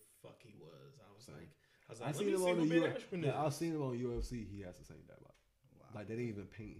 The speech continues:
Speaker 2: him a six pack.
Speaker 3: So he's
Speaker 2: Dad bod.
Speaker 3: one of those people that doesn't take his career serious.
Speaker 2: I mean,
Speaker 1: I
Speaker 2: you
Speaker 1: mean,
Speaker 2: don't
Speaker 1: that's
Speaker 2: have to
Speaker 1: kinda,
Speaker 2: have
Speaker 1: that's
Speaker 2: a
Speaker 1: kinda
Speaker 2: dad
Speaker 1: how he's
Speaker 2: bod.
Speaker 1: built, though.
Speaker 2: I mean, sometimes you just can't develop a six pack 'cause you still drink beer.
Speaker 1: Yeah.
Speaker 3: I'm not saying you have to develop a six pack. I'm just saying,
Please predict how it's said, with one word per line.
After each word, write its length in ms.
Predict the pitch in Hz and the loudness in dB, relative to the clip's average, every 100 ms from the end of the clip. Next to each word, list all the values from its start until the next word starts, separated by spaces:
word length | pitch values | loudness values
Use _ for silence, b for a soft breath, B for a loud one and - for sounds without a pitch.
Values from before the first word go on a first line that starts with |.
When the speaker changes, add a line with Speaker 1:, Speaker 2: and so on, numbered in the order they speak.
| 92 | -12
Speaker 2:
him 240 | 90 85 - | -14 -14 -18
a 20 | |
six 220 | - - | -20 -20
pack. 160 | - - _ _ _ _ | -20 -20 _ _ _ _
Speaker 3:
So 320 | - 98 95 | -12 -10 -10
he's 240 | 95 104 104 | -10 -8 -8
Speaker 2:
Dad 80 | 101 | -10
bod. 80 | 98 | -12
Speaker 3:
one 80 | 98 | -10
of 80 | 90 | -10
those 100 | 90 | -12
people 240 | 87 80 71 | -16 -14 -14
that 160 | 69 | -12
doesn't 240 | 85 80 80 | -12 -12 -16
take 160 | - | -16
his 160 | 69 - | -20 -20
career 160 | - - | -20 -20
serious. 480 | - - - - _ _ _ _ - | -20 -20 -20 -20 _ _ _ _ -12
Speaker 2:
I 80 | 254 | -6
mean, 240 | 330 311 | -2 0
Speaker 1:
I 0 | |
Speaker 2:
you 80 | 349 | 2
Speaker 1:
mean, 80 | 392 | 2
Speaker 2:
don't 80 | 247 | 4
Speaker 1:
that's 60 | 151 | 4
Speaker 2:
have 80 | 202 | 4
to 80 | 156 | 4
Speaker 1:
kinda, 100 | 139 | 4
Speaker 2:
have 120 | 147 | 4
Speaker 1:
that's 160 | - - | 0 -4
Speaker 2:
a 80 | 123 | -4
Speaker 1:
kinda 100 | 120 | -2
Speaker 2:
dad 80 | 107 | -2
Speaker 1:
how 80 | - | -2
he's 160 | - | -2
Speaker 2:
bod. 20 | 185 | -2
Speaker 1:
built, 180 | - - | -2 -8
though. 140 | - - _ _ | -14 -20 _ _
Speaker 2:
I 40 | 127 | -6
mean, 240 | 147 143 | -4 -4
sometimes 480 | 143 156 160 151 139 | -6 -6 -4 -4 -4
you 60 | 147 | -4
just 260 | 143 139 | -4 -4
can't 380 | 135 135 131 - | -4 -4 -4 -6
develop 340 | 123 127 127 123 | -6 -6 -6 -8
a 40 | |
six 240 | - 156 127 | -8 -8 -8
pack 200 | 110 - | -10 -8
'cause 100 | 107 | -10
you 60 | 120 | -8
still 220 | 117 110 | -6 -6
drink 180 | 110 98 | -6 -6
beer. 160 | 123 - _ _ _ _ _ _ _ _ | -8 -10 _ _ _ _ _ _ _ _
Speaker 1:
Yeah. 80 | 302 285 - _ _ _ _ _ _ _ | -14 -14 -18 _ _ _ _ _ _ _
Speaker 3:
I'm 100 | 135 | -10
not 160 | 190 127 | -8 -8
saying 160 | 170 123 | -8 -8
you 60 | |
have 100 | 101 | -8
to 120 | 92 | -12
develop 340 | 82 78 104 - | -14 -12 -14 -14
a 40 | |
six 220 | - - 139 | -18 -16 -16
pack. 120 | - - | -16 -16
I'm 80 | 98 | -16
just 140 | 87 | -16
saying, 160 | 107 | -16